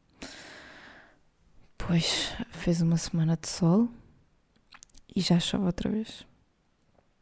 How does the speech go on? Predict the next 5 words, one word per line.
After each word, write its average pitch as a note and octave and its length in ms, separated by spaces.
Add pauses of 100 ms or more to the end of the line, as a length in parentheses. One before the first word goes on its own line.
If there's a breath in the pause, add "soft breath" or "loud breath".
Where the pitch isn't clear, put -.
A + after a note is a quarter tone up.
(880 soft breath)
E F3 100
é E3+ 40
assim F3 380 (240)
como F#3 160
estamos. - 560